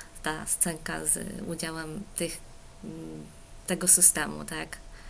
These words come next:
Abstrahując od ksiąg, które po prostu będą służyły do znajomości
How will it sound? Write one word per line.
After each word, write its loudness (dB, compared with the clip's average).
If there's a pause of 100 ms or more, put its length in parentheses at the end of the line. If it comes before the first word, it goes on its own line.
(1400)
Abstrahując 8
od 0
ksiąg, 4
które 4
po 0
prostu 2
będą 0
służyły 4
do 2
znajomości 6